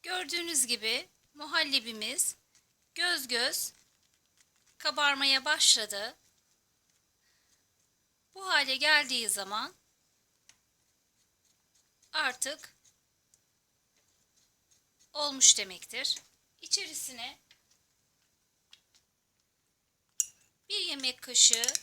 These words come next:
katı yağımızı, dediğim gibi ne tercih edersiniz, tereyağı veya margarin, bir paket de vanilyamızı ilave ediyoruz.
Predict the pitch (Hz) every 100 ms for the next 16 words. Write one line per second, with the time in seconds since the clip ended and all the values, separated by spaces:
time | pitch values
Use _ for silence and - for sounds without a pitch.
0 | - 330 - 277 226 208 196 - 208 226
1 | _ _ _ _ _ _ _ _ _ -
2 | - - - - - _ _ _ _ _
3 | - 277 277 277 262 247 277 320 - 302
4 | 226 226 220 214 214 208 - 202 196 220
5 | - - 302 294 285 247 233 233 226 214
6 | 220 226 214 190 190 220 - _ - -
7 | _ _ _ _ _ _ _ _ _ _
8 | _ _ _ _ - 440 440 381 - 233
9 | - 254 330 302 240 233 208 196 247 262
10 | 240 220 254 262 320 320 320 -